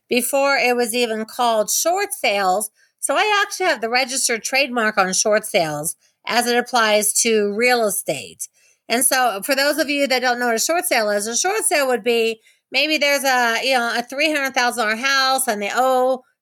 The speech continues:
three fifty because, you know, they just bought a house right now and prices went crazy, but they lose their house. So people that are upside down on houses, they either owe what it's worth or they're completely upside down.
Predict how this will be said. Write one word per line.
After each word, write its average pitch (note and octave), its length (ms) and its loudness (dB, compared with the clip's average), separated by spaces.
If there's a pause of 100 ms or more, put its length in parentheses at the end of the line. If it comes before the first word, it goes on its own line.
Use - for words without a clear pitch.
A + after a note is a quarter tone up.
(140)
three D#4 240 2
fifty F4+ 500 -2
because, A#3 840 -2
you B3+ 140 0
know, B3 220 2
they A#3+ 140 2
just C#4+ 220 -2
bought D4 180 2
a C#4+ 60 -2
house C#4+ 200 0
right C4+ 140 -2
now C4 140 0
and B3+ 100 -6
prices B3 320 -2
went B3 160 -4
crazy, F#3+ 560 -2 (320)
but G#3+ 120 -4
they A#3+ 140 2
lose C#4+ 400 0
their A3 180 2
house. G#3+ 540 -2
So A3 320 0 (300)
people G4+ 280 0
that E4+ 160 2
are B3 180 0
upside B3+ 400 0
down B3 240 2
on A#3 140 -2
houses, C4 600 0
they B3 180 0
either C4+ 140 2
owe B3+ 160 2
what C4+ 140 2
it's B3 180 -4
worth B3+ 340 2 (340)
or A3+ 100 2
they're A3 80 -2
completely C4 460 0
upside B3 340 0
down. B3 520 0